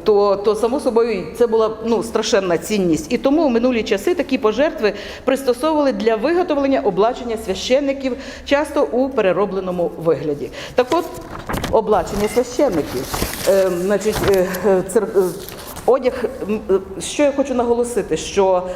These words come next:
е, ми зараз розглядаємо одяг католицького священника, тому що, е, в православ'ї трішки інша там форма, я не буду вже тут говорити, я просто вам перерахую. Отже,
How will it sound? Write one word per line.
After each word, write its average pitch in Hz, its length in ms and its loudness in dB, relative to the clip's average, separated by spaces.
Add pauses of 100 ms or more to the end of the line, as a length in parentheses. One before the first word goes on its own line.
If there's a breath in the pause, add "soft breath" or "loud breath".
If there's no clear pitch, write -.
(240 loud breath)
е, 196 220 4
ми 254 220 4
зараз 247 260 2
розглядаємо 220 640 2
одяг 240 320 2 (220)
католицького 220 640 0
священника, 147 760 -6 (360 loud breath)
тому 233 180 2
що, 220 360 2
е, 190 120 4
в - 120 -4
православ'ї 226 680 0
трішки 202 280 -6
інша 185 320 -2
там 160 180 -2 (100)
форма, 311 220 2
я 226 120 2
не 226 80 0
буду 196 200 0
вже 196 140 -2
тут 190 160 -2
говорити, 202 420 0
я 190 60 4
просто 311 300 0
вам 233 140 2
перерахую. 226 800 2 (320 loud breath)
Отже, 226 420 2